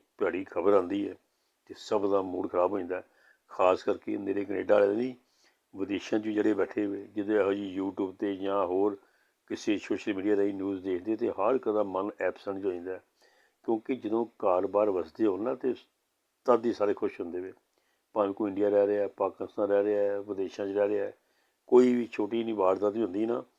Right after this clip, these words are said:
ਤੇ ਵਿਦੇਸ਼ਾਂ 'ਚ ਵੀ ਸਹਿਮ ਫੈਲ ਜਾਂਦਾ ਹੈਗਾ ਵੀ ਇਹ ਕੀ ਬੰਦਾ ਪਿਆ ਹੈ। ਕਾਰੋਬਾਰ ਤੇ ਚਲੋ ਹੌਲੀ ਹੌਲੀ ਕਿਤੇ ਨਾ ਕਿਤੇ ਸੈੱਟ ਹੋ ਜਾਏਗਾ, ਲੇਕਿਨ ਜਦੋਂ ਮੌਤ ਦੀਆਂ ਖਬਰਾਂ ਸੁਣਦੇ ਹੋ ਉਹ ਵੀ ਮੂਡ ਖਰਾਬ ਹੋ ਜਾਂਦਾ ਆਦਮੀ ਦਾ।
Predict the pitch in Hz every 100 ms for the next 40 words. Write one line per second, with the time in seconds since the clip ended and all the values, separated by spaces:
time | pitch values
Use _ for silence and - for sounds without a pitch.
0 | _ _ _ - 104 92 98 87 110 107
1 | 113 101 - 117 104 98 90 95 95 98
2 | 90 92 - _ _ _ _ - 107 107
3 | 107 - - 117 95 87 92 90 92 92
4 | - _ _ _ _ _ - 101 110 113
5 | 110 110 104 110 107 98 110 98 104 107
6 | 104 107 104 107 - 95 87 101 95 101
7 | 101 117 107 98 104 98 104 104 98 95
8 | 95 104 98 98 92 92 92 101 95 _
9 | _ _ _ - 101 101 95 95 98 92
10 | 98 92 95 90 87 98 101